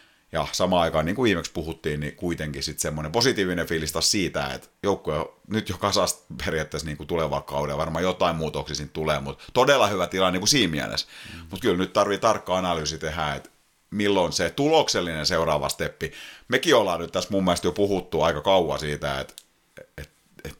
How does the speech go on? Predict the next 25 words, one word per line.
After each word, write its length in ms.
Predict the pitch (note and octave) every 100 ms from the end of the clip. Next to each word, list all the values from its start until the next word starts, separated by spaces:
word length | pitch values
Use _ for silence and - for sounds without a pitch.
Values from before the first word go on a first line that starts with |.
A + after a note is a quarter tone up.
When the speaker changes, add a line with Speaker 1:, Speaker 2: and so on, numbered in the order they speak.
| E2
Speaker 1:
nyt 140 | F2 -
se 120 | D#2+
niinku 180 | D#2 D#2
seuraava 560 | G2 F2 E2 D2+ C#2 - _ - - _ _ _ _ _ _ - _ -
steppi 420 | - G#2 G2 -
tuloksen 360 | - G2+ F#2 D#2+
osalta 220 | D2 D2
pitää 260 | D2+ D2 D2+
ottaa, 320 | D#2+ - B1+
mut 140 | B1+
ei 100 | F#2
sitä 100 | D#2
tapahtunut 380 | F#2+ G#2+ A2 F#2
vieläkään. 380 | F2+ - - - _ _ -
Speaker 2:
Mm. 320 | F2+ E2 D#2+ - _ _ _ _ _
Speaker 1:
Tässä 140 | F2+ E2
kävi 160 | E2
oikeastaan 340 | F2+ F2+ F#2 G2+
just 220 | G2+ -
niinku 500 | D#2+ D2 D2+ - _ - - _ _ _ _ -
se 160 | - D2
pahin 260 | F2+ E2
skenaario, 520 | - D#2 D2 C#2+ C2
että 180 | B1+ C#2+
ei, 260 | D#2 -